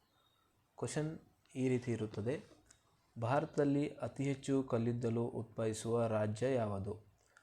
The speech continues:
ಇದರಲ್ಲಿ ಆಪ್ಷನ್ಸ್‌ಗಳು ನೋಡ್ತಾ ಬರಬೇಕಾದ್ರೆ ಆಪ್ಷನ್ಸ್ ಎ ಜಾರ್ಖಂಡ್,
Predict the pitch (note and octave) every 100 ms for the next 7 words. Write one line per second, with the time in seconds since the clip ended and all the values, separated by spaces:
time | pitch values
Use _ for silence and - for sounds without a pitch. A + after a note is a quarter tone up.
0 | _ _ _ _ _ - B2 D3 D#3 D3+
1 | - - _ - - A#2+ D3 C3 C3+ B2
2 | A2+ A2+ A2 G#2 G#2 G#2+ G#2+ B2 B2+ A#2+
3 | A2 A2 A2 A#2 A2 A2 - _ _ _
4 | _ _ B2+ A#2+ G#2+ G#2+ C3 D3+